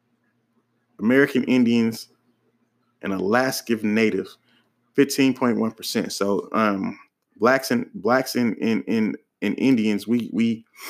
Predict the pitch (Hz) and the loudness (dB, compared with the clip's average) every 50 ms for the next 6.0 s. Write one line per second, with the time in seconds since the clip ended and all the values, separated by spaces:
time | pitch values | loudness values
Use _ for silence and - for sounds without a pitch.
0 | - - - - _ _ _ _ _ _ _ _ _ _ _ _ _ _ _ _ | -12 -12 -14 -18 _ _ _ _ _ _ _ _ _ _ _ _ _ _ _ _
1 | _ - - - - 104 92 104 104 101 - 98 104 107 110 120 - 117 104 - | _ -10 -8 -6 -4 -2 0 0 -2 -2 -2 -2 -2 -2 -2 -2 -4 -6 -6 -4
2 | - 120 123 123 113 107 107 107 110 110 - - - - - 107 101 101 98 - | -2 0 0 0 -2 -4 -6 -6 -8 -10 -12 -14 -14 -10 -8 -8 -6 -8 -8 -8
3 | - - 101 - - - 117 123 113 - - - - - - - _ _ _ _ | -6 -4 -4 -4 -2 2 2 2 2 0 -4 -10 -20 -20 -20 -20 _ _ _ _
4 | _ _ _ _ _ _ _ _ _ _ _ _ _ - - 123 127 123 110 110 | _ _ _ _ _ _ _ _ _ _ _ _ _ 0 2 4 4 4 4 2
5 | 127 - 135 131 127 92 110 101 - 92 90 - - 98 101 107 110 - - | 2 4 4 4 4 4 2 2 0 -2 -6 -6 -2 0 0 0 0 -2 -8